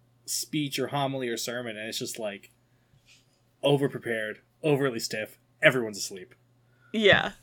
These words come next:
Speaker 2: Oh, one hundred percent.
Speaker 1: It was a very
Speaker 2: Uh,
Speaker 1: relatable piece of this book. <laughs> I was
Speaker 2: and,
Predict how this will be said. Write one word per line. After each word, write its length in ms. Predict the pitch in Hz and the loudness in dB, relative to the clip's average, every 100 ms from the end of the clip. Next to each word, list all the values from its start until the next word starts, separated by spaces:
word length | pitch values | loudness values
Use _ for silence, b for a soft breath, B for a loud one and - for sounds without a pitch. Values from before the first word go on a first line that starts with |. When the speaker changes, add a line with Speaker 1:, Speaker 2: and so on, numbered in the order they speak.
| - 220 | 0 6
Speaker 2:
Oh, 140 | 185 | 6
one 160 | 151 175 | 6 0
hundred 220 | 175 143 | -2 -4
percent. 460 | - 151 104 - - b b b b b - | -2 0 0 -2 -10 b b b b b 2
Speaker 1:
It 60 | 147 | 4
was 100 | 156 | 10
a 40 | |
very 140 | 180 | 10
Speaker 2:
Uh, 140 | 151 139 | 10 4
Speaker 1:
relatable 420 | 135 135 117 113 | 4 4 2 -4
piece 220 | 131 117 | -6 -6
of 60 | 104 | -4
this 340 | 117 - - | -6 -6 -8
book. 560 | 135 - 127 110 - - - | -12 -8 -6 -6 -6 -6 0
<laughs> 40 | |
I 40 | |
was 120 | 175 | 6
Speaker 2:
and, 120 | 208 | 8